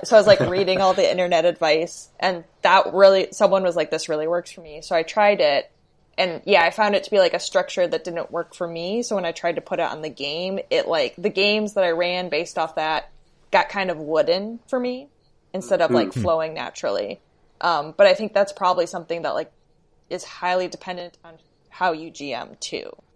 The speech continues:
Speaker 3: Would you say you're sort of more of a reactive G M in that, like, you let the, the players do stuff and then
Speaker 1: Yeah, totally.
Speaker 3: shape the story?
Speaker 1: Yeah. I think I told you guys last time, like, the weakness of one of my bad guys ended up being, like, or, like, a weakness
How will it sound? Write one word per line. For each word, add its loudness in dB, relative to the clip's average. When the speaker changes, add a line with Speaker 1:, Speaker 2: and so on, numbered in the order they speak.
Speaker 3:
Would -6
you -4
say 0
you're 0
sort -4
of -6
more -2
of -6
a -4
reactive -8
G -10
M -8
in -8
that, -8
like, -14
you -10
let -14
the, -12
the -14
players -10
do -12
stuff -12
and -12
then -8
Speaker 1:
Yeah, 0
totally. -4
Speaker 3:
shape -10
the -12
story? -6
Speaker 1:
Yeah. -4
I -2
think -4
I 0
told -6
you -4
guys 0
last -4
time, -6
like, -6
the 0
weakness -6
of -4
one -6
of -10
my -4
bad -4
guys 0
ended -6
up -6
being, -16
like, -4
or, 6
like, 2
a -4
weakness -20